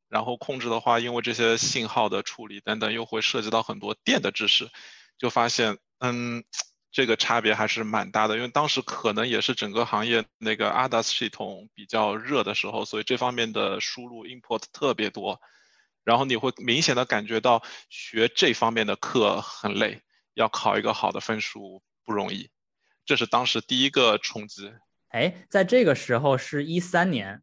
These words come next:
Speaker 1: 一零年、一零年、一一年的时候。
Speaker 2: 一零年到一一年的时候，在这个过程中，你发现你的同学可能就来自你刚才说的那个，可能对电子、关于对控制更了解的专业？
Speaker 1: 中国同学都不懂。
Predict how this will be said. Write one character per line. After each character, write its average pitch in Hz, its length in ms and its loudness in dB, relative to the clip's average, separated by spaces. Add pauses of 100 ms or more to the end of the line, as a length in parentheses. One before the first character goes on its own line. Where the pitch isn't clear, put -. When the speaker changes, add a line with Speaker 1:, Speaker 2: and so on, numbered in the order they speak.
Speaker 1:
一 151 180 0
零 117 240 2
年、 107 260 2
一 123 60 2
零 120 160 2
年、 113 160 2
一 127 160 0
一 135 40 0
年 113 140 -2
的 101 100 -4
时 - 120 -4
候。 - 220 -16 (420)
Speaker 2:
一 143 180 0
零 127 180 0
年 123 140 -2
到 127 100 4
一 127 180 0
一 143 40 2
年 120 180 0
的 107 80 -4
时 107 140 -6
候， 104 140 -4
在 180 120 4
这 185 140 4
个 180 80 8
过 170 180 2
程 156 220 -2
中， 165 240 -2
你 110 100 -4
发 139 220 0
现 156 180 0
你 117 80 -4
的 110 60 -8
同 127 300 -2
学 120 640 0
可 - 160 -4
能 104 160 -2
就 135 100 4
来 113 180 4
自 127 160 2
你 107 160 -2
刚 110 160 0
才 113 60 0
说 120 260 0
的 113 120 2
那 104 240 -4
个， 101 200 -8
可 107 120 -10
能 104 120 -8
对 123 140 0
电 131 260 2
子、 117 220 -10
关 110 160 -4
于 113 60 -4
对 120 100 -4
控 139 300 -4
制 110 80 -2
更 110 180 -2
了 107 160 0
解 110 160 -6
的 104 340 -12
专 123 240 -2
业？ 151 160 -2 (120)
Speaker 1:
中 254 160 2
国 339 100 4
同 127 160 -2
学 120 100 0
都 127 140 2
不 175 100 0
懂。 117 220 -2